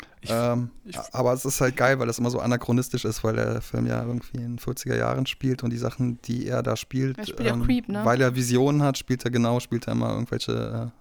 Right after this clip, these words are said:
Speaker 2: äh, Radiohead oder bekannte Sachen aus der jetzigen Zeit, so.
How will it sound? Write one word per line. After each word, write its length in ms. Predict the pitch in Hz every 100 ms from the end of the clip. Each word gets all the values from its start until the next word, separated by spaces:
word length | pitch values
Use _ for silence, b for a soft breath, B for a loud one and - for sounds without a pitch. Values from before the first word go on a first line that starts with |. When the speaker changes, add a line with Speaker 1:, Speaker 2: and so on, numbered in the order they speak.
| -
Speaker 2:
äh, 60 |
Radiohead 560 | 107 123 117 113 113 -
oder 260 | 110 113 - B B B B B
bekannte 520 | 113 117 - 117 120
Sachen 260 | 117 117 113
aus 120 | 110
der 100 | 107
jetzigen 320 | 104 - 98
Zeit, 280 | - 98 92
so. 220 | - 101